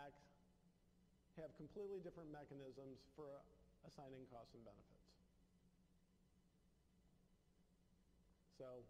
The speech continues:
when you say the government ought to do something about that, I would ask you to go forward in your life saying,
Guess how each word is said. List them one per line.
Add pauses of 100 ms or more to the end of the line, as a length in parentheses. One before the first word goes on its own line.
(120)
when
you
say
the
government
ought
to (160)
do (140)
something (160)
about
that, (1800)
I
would (340)
ask
you
to
go (100)
forward
in
your
life
saying,